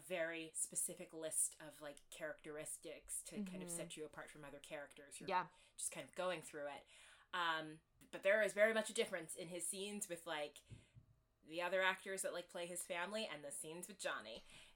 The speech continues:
Speaker 1: because he is so elated. He's
Speaker 2: Yes.
Speaker 1: on a fucking heart cloud, just like, "Oh my God, Johnny, hey, <laughs> what the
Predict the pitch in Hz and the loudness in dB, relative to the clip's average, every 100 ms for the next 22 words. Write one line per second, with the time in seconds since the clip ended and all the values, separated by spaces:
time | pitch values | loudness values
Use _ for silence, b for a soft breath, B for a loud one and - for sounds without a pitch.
0 | - 190 170 160 - 214 190 180 - - | -10 -4 -2 -2 -2 -4 0 -2 -2 -10
1 | _ _ _ - - 226 220 233 - 180 | _ _ _ 0 4 6 6 2 -2 -4
2 | 165 160 165 185 196 220 220 202 185 185 | -2 -2 0 2 2 0 -2 2 4 4
3 | 196 190 180 156 - 170 170 - - 165 | -2 -6 -8 -8 -6 -6 -6 -8 4 6
4 | 151 151 151 147 - 170 - 160 156 - | 6 4 0 -4 -8 -8 -2 -2 -2 -4
5 | 170 254 247 156 156 233 196 196 214 - | -10 -6 -4 -4 -4 0 2 2 0 -6
6 | 202 330 311 247 233 226 220 233 247 226 | 0 2 4 4 6 6 4 2 2 2
7 | 208 220 330 302 269 262 247 240 254 466 | 4 8 10 12 10 8 6 4 4 6
8 | - 277 294 349 359 | 6 8 8 8 6